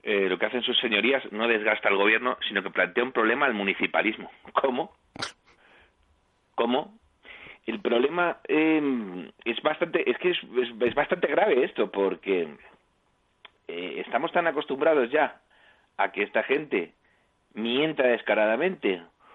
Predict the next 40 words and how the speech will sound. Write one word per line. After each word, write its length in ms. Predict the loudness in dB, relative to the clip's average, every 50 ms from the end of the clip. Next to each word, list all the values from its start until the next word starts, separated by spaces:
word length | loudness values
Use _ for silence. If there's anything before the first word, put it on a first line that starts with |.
| -20 -18 _
o 160 | -6 -4 -2
que 120 | -2 -2
te 120 | 0 2 2
diga 420 | 2 2 2 2 2 2 0 -2 -8
lo 200 | -4 -2 -2 -2
que 260 | 0 0 2 2 2
es, 60 | 0 -2 -6 -2
eh, 360 | 0 2 4 4 4 2 2
diametralmente 500 | 0 -2 -4 -4 -6 -4 -4 -2 -2 -2
opuesto, 280 | -2 -2 -4 -2 -2 -4
que 80 | -6 -6
podemos 340 | -8 -10 -8 -8 -4 -4
acabar 460 | -4 -2 0 0 2 2 0 -2 -4 -6 _ _ _ _
tarados 420 | -2 0 0 0 0 0 -2 -2 -2 0
todos. 320 | 0 0 0 0 -4 -6 -10 -14 -14 -18 _ _ _ _ _ _ _ _
No 80 | -12 -12
te 100 | -10 -6
quiero 160 | -6 -4 -4
ni 100 | -4 -4
contar 420 | -4 -4 -2 0 0 0 -2 -4 -12 -20 -20 -20 -20 -20 _ -10
los 100 | -10 -8
que 100 | -6 -6
solo 200 | -4 -2 -4 -2
se 80 | 0
alimenten, 580 | 0 0 0 0 -2 -2 -2 -4 -4 -4 -4 -10 -18 _ _ _ -20 _ _ _ _ _
mm, 540 | -8 -6 -4 -4 -4 -4 -6 -8 -8 -10 -10
eh, 540 | -12 -12 -12 -14 -14 -14 -12 -10 -10 -10 -10
informativamente 800 | -10 -10 -8 -8 -6 -4 -2 0 0 0 0 -2 0 0 0 2
de, 280 | 2 0 0 -2 -4 _ _
de 200 | -14 -10 -8 -8
lo 100 | -8 -8
que 120 | -6 -6 -6
emiten 320 | -6 -6 -6 -4 -2 -2
las 140 | -2 -2 -2
televisiones 680 | -2 -2 -2 -2 -2 -4 -2 -2 -2 -2 -4 -8 -8
del, 340 | -8 -10 -10 -10 -14 -20 -20 _ _ _ _ _ -20 -20 -20 _ _ _
del, 440 | -8 -4 -4 -4 -4 -6 -10 -16 -16 -16 -18 -14
del 160 | -12 -12 -6 -2
régimen, 460 | -2 -2 0 0 -2 -2 -2 -2 0
¿no? 200 | -2 -2 -2 -4